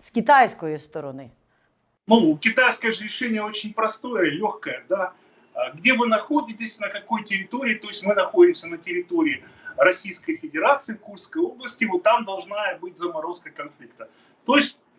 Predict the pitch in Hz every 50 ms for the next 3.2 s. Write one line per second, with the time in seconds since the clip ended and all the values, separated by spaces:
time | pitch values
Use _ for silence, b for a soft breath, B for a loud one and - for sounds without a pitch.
0 | _ _ _ - - - - - 294 330 330 - - 247 262 254 247 233 233 233
1 | - - 202 202 190 196 240 262 262 247 - - 226 202 196 202 196 - - 175
2 | 175 202 220 - - - - - 175 175 175 196 226 240 - - 208 202 202 196
3 | 196 190 -